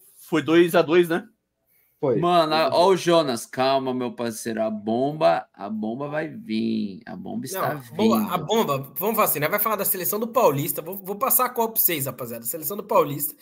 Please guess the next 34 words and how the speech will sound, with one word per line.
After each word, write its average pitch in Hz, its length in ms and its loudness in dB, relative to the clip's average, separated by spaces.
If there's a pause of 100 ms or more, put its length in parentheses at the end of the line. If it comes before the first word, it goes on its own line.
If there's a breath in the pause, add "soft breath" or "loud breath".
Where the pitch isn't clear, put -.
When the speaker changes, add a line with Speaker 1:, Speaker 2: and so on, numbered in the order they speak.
(260 loud breath)
Speaker 4:
que 156 80 -6
vai 170 100 2
me 208 80 -2
irritar 175 320 2
muito, 196 460 -2
tá? 160 100 -2
Já 151 100 -6
vou 156 120 -6
deixar 156 200 -4
claro 139 240 -4
aqui, 180 300 -10 (420 loud breath)
e 185 120 -4
daí 233 340 6
nós 285 140 4
vai 277 100 4
falar 277 240 0
de 226 100 -6
São 339 200 -2
Paulo, 185 400 4
então 285 340 -2
ajuda 320 320 -2
nós 302 260 -2
aí, 196 200 0
deixa 294 340 -4
o 302 60 -4
like, 220 320 -2
né, 269 80 -2
meu 254 100 -2
parceiro? 147 340 -6
Speaker 3:
Ô, - 40 -6
Speaker 4:
Cento 208 220 8
e 190 100 8
oitenta 196 260 10
Speaker 3:
mas 196 100 0